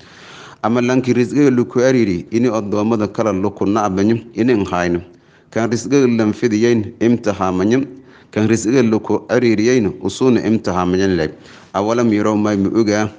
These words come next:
anna Allaha ini Allaha macbuudka xagge eh,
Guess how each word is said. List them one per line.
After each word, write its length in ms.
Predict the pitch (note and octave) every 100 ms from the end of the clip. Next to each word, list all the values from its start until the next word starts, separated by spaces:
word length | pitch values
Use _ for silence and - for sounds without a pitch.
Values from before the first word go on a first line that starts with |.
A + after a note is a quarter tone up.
| - _ _ _ _ _ _ _ _ _ _ - - _ _ _ - - - - - - _
anna 380 | - A#2+ B2 B2
Allaha 440 | C3 B2 A2+ G#2+ A#2+
ini 240 | - A2+ B2+
Allaha 420 | G#2+ G#2 A2 A2+
macbuudka 600 | G2+ G2 G2 G2 A#2+ A#2+ G2
xagge 280 | F#2+ F#2+ A2+
eh, 140 | E2+